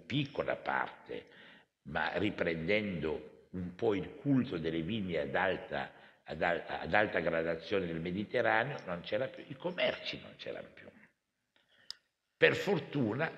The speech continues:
tornano a ricristianizzare questi longobardi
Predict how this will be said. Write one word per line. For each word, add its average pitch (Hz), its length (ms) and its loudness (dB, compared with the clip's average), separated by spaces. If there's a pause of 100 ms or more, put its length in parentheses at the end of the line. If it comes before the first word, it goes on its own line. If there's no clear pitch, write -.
(160)
tornano 113 880 4
a 90 140 6
ricristianizzare 107 1200 2
questi 92 280 -4
longobardi 107 960 -4